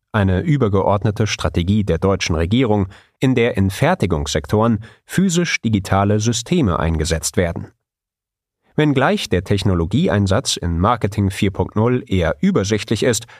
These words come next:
führte das Buch neue Marketingsysteme ein, die Kunden an den hybriden, physisch-digitalen Berührungspunkten, den Touchpoints, auf ihrer Customer Journey weiterhelfen.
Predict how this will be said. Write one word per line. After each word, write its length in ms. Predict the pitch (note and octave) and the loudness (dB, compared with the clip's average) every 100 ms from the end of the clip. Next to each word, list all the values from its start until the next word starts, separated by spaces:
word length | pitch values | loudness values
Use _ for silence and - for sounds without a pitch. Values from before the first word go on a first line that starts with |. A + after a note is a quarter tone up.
| _ _ _ | _ _ _
führte 320 | - G#3 F3+ | 0 0 2
das 180 | C3 - | 0 0
Buch 360 | D3+ G#3+ - | 0 0 0
neue 240 | C3 C3 C3+ | 0 2 4
Marketingsysteme 1040 | G#2+ G2 G2 - F2 D#2+ D#2+ - G2 G2+ | 4 2 0 -4 -2 -2 -2 0 0 2
ein, 380 | G2 C3+ F3+ E3+ | 2 2 0 -2
die 80 | D#3+ | -6
Kunden 540 | - C#3 C3+ - D3 F#3 | -2 0 0 0 -2 0
an 180 | A2 | 0
den 120 | G2 F#2+ | 0 0
hybriden, 680 | G2+ F#2+ G#2 A#2 C#3+ D#3+ _ _ | 0 0 0 0 0 -2 _ _
physisch-digitalen 1300 | - D#3 D3+ C3 G#2+ - A2+ F#2 - B2+ G#2+ B2+ C#3+ | -4 0 0 0 -2 -2 -2 -2 0 0 2 0 -2
Berührungspunkten, 920 | - G#2 C#3 B2 G2+ - A#2 A#2+ B2 A#2+ - - _ - | -2 0 2 2 0 0 -4 0 -2 -2 -6 -20 _ -4
den 300 | G#2 G2 G2 | 0 0 0
Touchpoints, 600 | - D#3 - F#2+ G2+ C#3+ - - _ | -2 -2 0 0 2 0 -4 -14 _
auf 160 | - C3 | -6 0
ihrer 240 | D3 C3+ | 0 0
Customer 560 | C#3 - E3 - F#2 F2 | -2 -2 -2 0 2 2
Journey 440 | D#2+ F2 F#2 B2 | 2 2 2 2
weiterhelfen. 680 | B2 A2+ - D#2+ D#2 - - | 0 0 -2 -2 -2 -2 -8